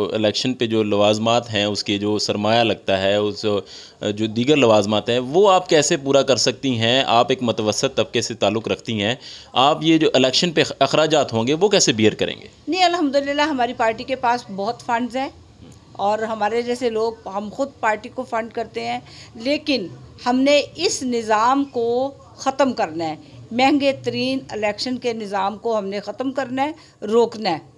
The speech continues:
Speaker 2: हम बिल्कुल पैसे नहीं खर्च करेंगे। मैं देख रही हूँ कि यहाँ पर करोड़ों रुपए खर्च हो रहे हैं विजिबिलिटी पर, बैनर्स, मशहूरी पे, इतनी पब्लिसिटी पे जो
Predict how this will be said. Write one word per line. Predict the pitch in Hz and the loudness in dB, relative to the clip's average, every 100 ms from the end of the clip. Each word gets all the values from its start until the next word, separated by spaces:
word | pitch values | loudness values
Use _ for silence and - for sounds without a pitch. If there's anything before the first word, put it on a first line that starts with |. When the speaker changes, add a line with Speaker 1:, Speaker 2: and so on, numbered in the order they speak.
| - - | -20 -6
Speaker 2:
हम | 220 262 247 | -2 0 -2
बिल्कुल | 185 240 320 | -4 -4 -4
पैसे | 294 262 254 | 0 0 0
नहीं | 277 285 | -2 -2
खर्च | 269 262 | -2 -6
करेंगे। | 269 254 262 262 277 285 - - | -4 -2 -2 -2 -2 -4 -16 -14
मैं | - 240 247 190 | -2 2 2 2
देख | 247 277 311 | 2 2 0
रही | 247 | -4
हूँ | 220 190 - - - | -4 -8 -12 -20 -6
कि | 240 | -4
यहाँ | 240 240 240 | -2 -2 -2
पर | 262 240 - | -4 -6 -6
करोड़ों | 262 269 269 | 0 2 4
रुपए | 277 262 233 | 2 0 -2
खर्च | 226 214 190 | -2 -6 -4
हो | 226 | -6
रहे | 196 208 | -4 -4
हैं | 220 | -4
विजिबिलिटी | 202 185 196 202 202 233 | -4 -8 -8 -10 -8 -10
पर, | 175 175 156 - _ 185 | -6 -8 -8 -16 _ 0
बैनर्स, | 202 233 233 220 202 165 | 4 4 4 2 0 -2
मशहूरी | 202 208 233 226 233 | -8 -8 -8 -10 -10
पे, | - 214 185 - - _ | -6 -6 -6 -10 -20 _
इतनी | 240 240 269 262 | -8 -4 -2 0
पब्लिसिटी | 254 214 226 220 - 262 247 | 0 0 -2 -6 -6 -6 -4
पे | 214 196 190 _ - | -4 -4 -6 _ -10
जो | 196 | -2